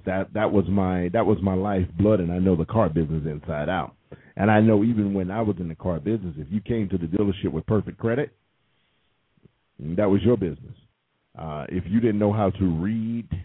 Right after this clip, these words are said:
your credit report or know how strong your credit was, then I was still going to sell you, um, financing at a higher rate because I made points on the back end of it. So,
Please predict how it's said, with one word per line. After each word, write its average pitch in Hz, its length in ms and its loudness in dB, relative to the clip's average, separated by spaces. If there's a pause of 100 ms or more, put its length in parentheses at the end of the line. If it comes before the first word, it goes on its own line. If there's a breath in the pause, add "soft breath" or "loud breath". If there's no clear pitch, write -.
(280)
your 90 200 2
credit 107 320 0
report 107 520 0
or 80 180 2
know 95 260 2
how 95 240 0 (180)
strong 110 320 4
your 107 140 4
credit 117 320 0
was, 131 380 -2 (840)
then 110 160 6
I 113 80 4
was 120 120 4 (100)
still 131 240 4
going 95 280 -2
to 87 160 -4 (560)
sell 117 360 6
you, 76 480 0 (1120)
um, 71 460 -6 (260)
financing 98 580 0
at 78 100 -2
a 76 60 -6
higher 82 300 0
rate 90 280 0 (1000)
because 104 360 0
I 92 100 0
made 92 320 0 (220)
points 120 320 -2
on 85 140 -2
the 73 80 -4
back 104 340 -2
end 62 220 -8
of 55 120 -12
it. - 120 -12 (720 soft breath)
So, 90 360 4